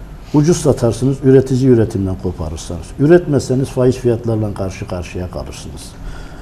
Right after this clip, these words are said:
Maalesef iki bin on birde çıkan bir hal yasası bir serbestlik getirdi. O günkü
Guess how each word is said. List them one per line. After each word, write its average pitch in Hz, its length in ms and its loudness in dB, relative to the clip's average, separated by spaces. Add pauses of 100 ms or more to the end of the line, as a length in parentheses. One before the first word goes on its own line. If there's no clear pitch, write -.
(180)
Maalesef 147 640 2
iki 156 240 -6
bin 151 140 0
on 156 280 0
birde 117 240 2
çıkan 135 360 -2
bir 135 80 4
hal 123 220 2
yasası 123 480 0
bir 127 60 2
serbestlik 110 600 -2
getirdi. - 360 -12 (1600)
O 170 120 2
günkü 135 420 2